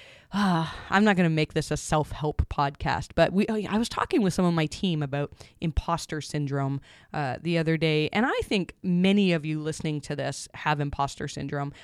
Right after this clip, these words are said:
I used to until just recently. I, I would go to conferences and think, you know, "Everybody else went to school for this, and everybody else knows way more than I do." Um, and I would just talk on the issues where I felt like I had good knowledge, like links and penalties and,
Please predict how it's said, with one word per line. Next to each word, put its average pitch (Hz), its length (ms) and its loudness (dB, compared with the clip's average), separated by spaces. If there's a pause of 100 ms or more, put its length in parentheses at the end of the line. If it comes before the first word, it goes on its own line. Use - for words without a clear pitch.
(140)
I 185 100 8
used 214 360 4
to 180 120 4
until 160 260 2
just 160 240 -2
recently. 147 520 -2
I, 147 180 2
I 160 80 2
would 160 140 2
go 170 100 6
to 170 80 2
conferences 156 640 0
and 151 120 -4
think, 160 300 -2
you 156 80 -2
know, 151 220 0
"Everybody 226 500 -6
else 311 240 -2
went 262 200 -4
to 285 100 -6
school 277 340 0
for 196 160 -2
this, 170 260 -2
and 156 140 -2
everybody 240 340 -4
else 247 240 -2
knows 208 240 0
way 240 220 -4
more 294 240 -4
than 262 140 -4
I 262 220 -2
do." 165 280 0 (320)
Um, 160 300 2
and 165 120 0
I 160 80 6
would 196 140 4
just 180 160 -6
talk 185 300 4
on 170 100 4
the 165 140 0
issues 165 340 0
where 151 180 0
I 202 280 4
felt 151 280 0
like 151 200 -2
I 147 100 0
had 151 240 -2
good 147 160 0
knowledge, 143 560 -4
like 143 200 -4 (100)
links 143 500 -6
and 151 140 -4
penalties 151 640 -4
and, 135 200 -2